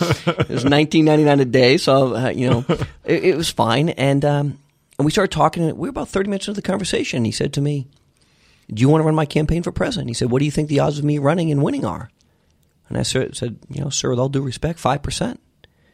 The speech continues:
Speaker 1: And he said, "I think they're ten percent." And I said, "Well, let's compromise, seven and a half." And he said, "Done." And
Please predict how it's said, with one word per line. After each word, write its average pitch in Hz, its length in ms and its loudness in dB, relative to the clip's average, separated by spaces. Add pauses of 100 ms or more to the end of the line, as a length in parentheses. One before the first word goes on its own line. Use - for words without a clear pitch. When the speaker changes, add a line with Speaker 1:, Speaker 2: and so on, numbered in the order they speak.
(300)
Speaker 1:
And 113 140 -4
he 113 60 0
said, 120 200 0
"I 120 60 2
think 147 160 0
they're 147 100 -2
ten 208 240 -2
percent." - 380 -6
And - 100 -14
I - 60 -8
said, 110 320 -6
"Well, - 160 -4
let's 190 140 -6
compromise, 120 600 -6 (140)
seven 120 240 0
and 139 100 2
a - 20 -2
half." - 280 0
And 226 80 2
he 131 40 -2
said, 143 220 -2
"Done." 202 240 0 (680)
And 127 300 4